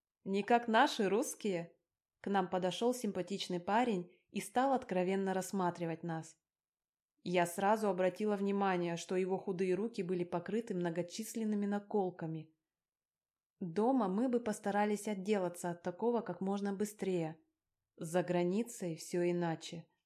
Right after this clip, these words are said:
Русская речь, от кого бы она ни исходила, воспринимается как нечто родное и близкое. Как-никак соотечественник и, похоже, не браток.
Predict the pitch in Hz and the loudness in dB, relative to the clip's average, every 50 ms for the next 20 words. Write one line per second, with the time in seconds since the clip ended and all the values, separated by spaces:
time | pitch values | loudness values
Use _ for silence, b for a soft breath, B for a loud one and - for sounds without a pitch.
0 | _ _ _ _ _ _ _ _ _ 202 202 226 262 269 - - 240 226 208 202 | _ _ _ _ _ _ _ _ _ 0 2 2 2 2 2 2 4 4 6 6
1 | 208 226 262 269 262 202 185 - - 208 202 208 226 208 185 196 190 190 196 196 | 4 4 2 2 0 -2 -4 -2 0 0 2 2 2 2 2 2 2 2 2 0
2 | 190 190 190 180 175 - - 185 175 170 185 202 226 240 220 180 165 - - _ | 0 0 0 -2 -4 -2 -2 -2 -2 0 0 0 2 2 2 0 -2 -4 -8 _
3 | _ _ _ _ _ _ - 190 190 185 185 - - 196 196 196 190 196 208 226 | _ _ _ _ _ _ -4 -2 -2 -2 -2 -2 -2 0 0 0 0 0 2 2
4 | 240 247 240 240 - 196 185 - 190 180 - 196 202 214 208 - - 190 185 180 | 2 0 0 -2 -4 -6 -2 -2 -4 -4 -2 -2 -2 -2 -4 -4 -4 -2 0 0
5 | 175 165 180 190 202 208 202 196 185 180 185 190 185 170 - - - 170 165 160 | 0 0 0 0 0 0 0 -2 -2 -4 -4 -4 -4 -4 -6 -10 -10 -10 -8 -10
6 | 160 - _ _ _ _ _ _ _ _ _ _ _ _ _ _ - 247 262 254 | -12 -16 _ _ _ _ _ _ _ _ _ _ _ _ _ _ -2 -2 0 2
7 | 254 247 233 220 - 190 196 208 202 - - - 185 175 180 - 185 196 190 - | 2 2 2 2 2 0 0 0 0 -2 -4 -2 -2 -2 0 -2 -2 -2 -4 -6
8 | - 208 - - 185 185 175 165 160 165 - - _ _ _ _ _ _ _ _ | -10 -12 -14 -10 -6 -6 -4 -4 -6 -8 -10 -16 _ _ _ _ _ _ _ _
9 | _ _ - 220 254 269 269 - 196 180 - - 185 185 180 190 190 185 190 180 | _ _ -4 -2 -2 -4 -4 -4 -6 -6 -4 -2 -2 -2 -2 -2 -4 -4 -4 -2
10 | 190 190 185 - - 165 156 160 - - | -2 -4 -4 -4 -4 -6 -6 -6 -10 -18